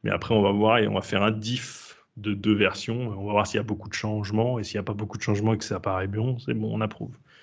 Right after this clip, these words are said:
Mais c'est sûr que ça rajoute du boulot. Mais la sécurité, ça rajoute toujours du boulot. Mais ça, ça vaut le coup, hein.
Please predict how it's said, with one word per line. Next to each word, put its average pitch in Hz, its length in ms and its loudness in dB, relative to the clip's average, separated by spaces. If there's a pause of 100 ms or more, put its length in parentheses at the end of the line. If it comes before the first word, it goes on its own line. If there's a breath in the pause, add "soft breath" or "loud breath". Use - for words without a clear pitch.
(580 soft breath)
Mais 104 80 2
c'est 101 140 0
sûr 151 240 8
que 107 140 2
ça 101 160 2
rajoute 98 260 0
du 98 80 -6
boulot. 101 340 0 (420)
Mais 90 180 -6
la 92 100 -4
sécurité, 95 540 -2
ça 95 180 -4
rajoute 92 260 -6
toujours 101 200 -2
du 98 100 -2
boulot. 113 260 2 (680 loud breath)
Mais 98 100 4
ça, 95 360 2
ça - 120 2
vaut 104 140 2
le 101 80 0
coup, 120 260 4
hein. 92 80 0